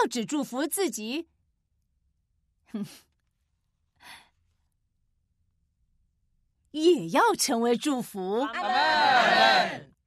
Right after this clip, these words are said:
Speaker 1: 神要使用你。两周前我改变了，不再这么说，我的信心提升了。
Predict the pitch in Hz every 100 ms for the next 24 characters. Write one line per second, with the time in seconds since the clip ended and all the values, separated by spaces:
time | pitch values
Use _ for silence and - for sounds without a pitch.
0 | _ - - 320 311 480 466 381 - 226
1 | 240 427 381 254 185 165 196 - _ _
2 | _ _ _ _ _ _ _ - 349 381
3 | 494 508 - 370 427 - 311 220 208 330
4 | 269 240 226 196 - - 247 311 226 214
5 | 202 240 247 254 285 285 _ _ _ 233
6 | 254 392 370 247 320 - 277 - 359 440
7 | 370